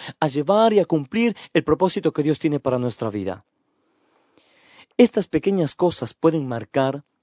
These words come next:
la diferencia. Estas pequeñas cosas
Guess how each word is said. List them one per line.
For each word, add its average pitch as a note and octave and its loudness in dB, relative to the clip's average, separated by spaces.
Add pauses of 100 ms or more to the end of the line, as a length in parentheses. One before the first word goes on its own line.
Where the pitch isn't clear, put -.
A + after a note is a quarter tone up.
(280)
la A2+ -6
diferencia. G2+ -8 (1500)
Estas A3 6
pequeñas F#3+ 0
cosas - -2